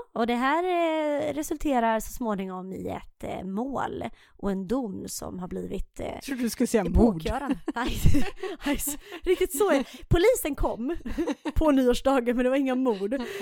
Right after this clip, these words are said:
Speaker 1: Utan de beslagtog allt vin han hade i affären. Och så blev han åtalad för brott mot alkohollagen. Eh, och så gick målet då,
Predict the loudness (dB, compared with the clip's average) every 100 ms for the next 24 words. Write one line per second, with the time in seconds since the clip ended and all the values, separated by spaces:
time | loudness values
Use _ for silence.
0 | -4 -2 4 4 4 4 4 4 2 0
1 | 0 -2 0 2 2 2 2 0 -2 -6
2 | -6 -4 -4 -4 -8 -8 -6 -6 -6 -6
3 | -6 -8 -10 -18 -20 -8 -2 0 0 0
4 | -2 -4 -6 -4 -4 -4 -6 -4 2 2
5 | 2 -2 -10 -10 -8 -2 2 2 4 2
6 | 2 -2 -6 -8 -18 _ _ _ _ _
7 | _ _ _ -20 -20 -20 _ -6 -4 -2
8 | -4 -6 -4 -6 -4 -4 -6 -8 -8 -6
9 | -6